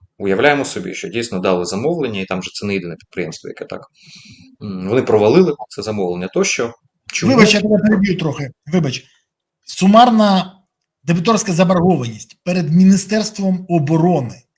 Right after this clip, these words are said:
Speaker 2: по невиконаних взагалі контрактах сягає більше, ніж тридцять три мільярди гривень.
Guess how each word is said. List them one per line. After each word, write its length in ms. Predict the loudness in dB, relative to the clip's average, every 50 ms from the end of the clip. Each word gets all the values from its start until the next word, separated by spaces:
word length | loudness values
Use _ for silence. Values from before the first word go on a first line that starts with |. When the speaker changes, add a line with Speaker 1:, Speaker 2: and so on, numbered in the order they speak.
| _ _ _ _ _ _ _ 0
Speaker 2:
по 160 | 0 2 2
невиконаних 1080 | 4 2 2 2 2 4 4 4 4 4 4 2 4 4 6 4 4 4 2 0 -2 -4
взагалі 420 | -4 -2 0 2 2 2 2 0
контрактах 920 | 0 0 0 0 0 0 0 0 0 0 0 -2 -8 -16 -18 -18 -20 _ _ _ _ _ _ _ _ _ _
сягає 520 | -4 0 2 4 4 4 4 4 4 2
більше, 520 | 2 4 6 6 6 6 4 2 -2 -2
ніж 260 | -2 -2 -2 -4 -4 -2
тридцять 540 | 0 2 2 2 0 0 -2 -2 -2 -2
три 240 | 0 2 4 4 6
мільярди 920 | 6 6 4 4 4 4 4 4 4 2 2 0 -2 -4 -6 -6 -6 -10 _ _
гривень. 540 | -12 -8 -4 -2 0 0 -2 -4 -6 -12